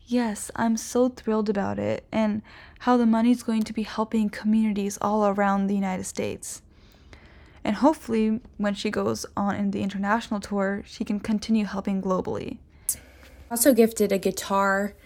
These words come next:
Speaker 2: to a fan for their birthday. So she's de-, she's definitely still paying attention to, to her fans and trying to make gestures.
Speaker 1: I always love these details of Taylor, which always makes you feel so close to her.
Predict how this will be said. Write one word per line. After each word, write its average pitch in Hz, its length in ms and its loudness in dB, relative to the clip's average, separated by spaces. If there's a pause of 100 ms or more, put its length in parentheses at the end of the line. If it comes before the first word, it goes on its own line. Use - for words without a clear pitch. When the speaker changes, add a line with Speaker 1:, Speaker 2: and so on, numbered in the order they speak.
(240)
Speaker 2:
to 214 140 6
a 196 40 6
fan 185 300 -2
for 185 180 -2
their 185 160 2
birthday. 170 800 -2 (640)
So 214 240 4
she's 214 340 2
de-, - 160 -6 (140)
she's 254 260 2
definitely 247 360 8
still 208 200 0
paying 190 400 -6
attention 180 840 -6 (520)
to, 175 560 0 (220)
to 214 160 -4
her 190 160 -4
fans 175 800 -4
and 175 480 -4 (160)
trying 214 280 -2
to 208 100 -2
make 175 280 0
gestures. - 720 -2 (420)
Speaker 1:
I 254 120 -2
always 285 360 0
love 214 340 2
these 214 200 0
details 208 480 -4
of 214 120 -4
Taylor, - 560 -6
which 226 260 -4
always 277 400 0
makes 233 240 0
you 233 80 -4
feel 226 240 -4
so 220 280 -4
close 202 380 -4
to - 140 -8
her. - 280 -10